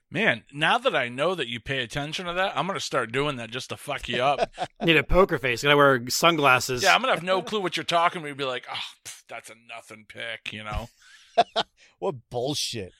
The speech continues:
Speaker 1: Goodfellas? Pff, I got this.
Speaker 2: Star Trek Two.
Speaker 1: <laughs> Yeah,
Speaker 2: Garbage.
Speaker 1: it's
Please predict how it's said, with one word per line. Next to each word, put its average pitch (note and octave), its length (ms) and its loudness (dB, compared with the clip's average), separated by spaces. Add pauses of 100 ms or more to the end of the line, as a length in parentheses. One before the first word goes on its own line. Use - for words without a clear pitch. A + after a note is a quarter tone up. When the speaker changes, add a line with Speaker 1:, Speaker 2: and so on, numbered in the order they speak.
(180)
Speaker 1:
Goodfellas? D#4 680 0
Pff, - 400 -10
I B2+ 120 -10
got G2+ 320 -8
this. - 560 -10
Speaker 2:
Star - 420 -8
Trek - 240 -10 (200)
Two. A2 340 -14
Speaker 1:
<laughs> - 60 -20
Yeah, B2 340 -6
Speaker 2:
Garbage. F#2+ 220 -18
Speaker 1:
it's G2+ 120 -16